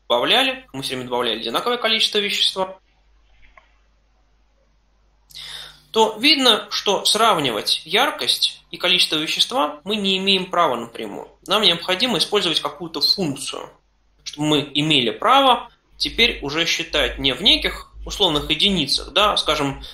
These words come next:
здесь у нас было, пускай будет двести условных единиц яркость, здесь сто условных единиц яркость, здесь пятьдесят, здесь двадцать пять и так далее, а в единицах оптической плотности.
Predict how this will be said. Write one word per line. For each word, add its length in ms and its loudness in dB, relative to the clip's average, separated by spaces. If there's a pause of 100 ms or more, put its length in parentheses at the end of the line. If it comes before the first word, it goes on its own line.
(120)
здесь 280 2
у 40 -2
нас 200 0
было, 260 -4
пускай 440 -2
будет 360 -10 (420)
двести 460 2
условных 440 0
единиц 380 0
яркость, 420 0
здесь 340 0
сто 260 -2
условных 480 0
единиц 560 -2 (280)
яркость, 420 0
здесь 200 4
пятьдесят, 720 2
здесь 180 -4
двадцать 420 0
пять 240 0
и 40 -4
так 240 -8
далее, 360 -8 (300)
а 360 4
в 420 -2 (560)
единицах 580 -2
оптической 720 0 (160)
плотности. 640 -2